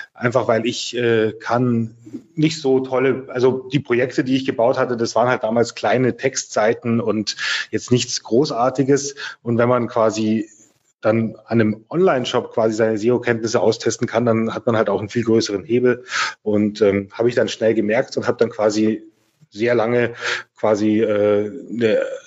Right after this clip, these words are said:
auf der einen Seite war ich Affiliate, auf der anderen Seite eine Agentur gehabt. Und, ähm, jetzt mittlerweile sind wir eigentlich nur noch Agenturen, haben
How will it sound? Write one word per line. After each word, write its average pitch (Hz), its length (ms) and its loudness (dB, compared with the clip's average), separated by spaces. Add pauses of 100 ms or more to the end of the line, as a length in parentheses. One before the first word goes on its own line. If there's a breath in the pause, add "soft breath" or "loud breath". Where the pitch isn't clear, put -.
(540)
auf - 160 -6
der 110 100 -2
einen 123 140 2
Seite 117 180 2
war 110 80 4
ich 107 100 0
Affiliate, 147 400 2
auf 113 100 -2
der 113 100 -4
anderen 113 140 -2
Seite 110 180 2
eine 110 120 0
Agentur 101 520 0
gehabt. 135 400 -2 (340 loud breath)
Und, 113 460 2
ähm, 104 480 2
jetzt 113 260 0
mittlerweile 104 460 2
sind 101 160 -2
wir 101 80 0
eigentlich 98 180 -4
nur 113 80 0
noch 117 140 2
Agenturen, 104 480 2
haben 98 320 -4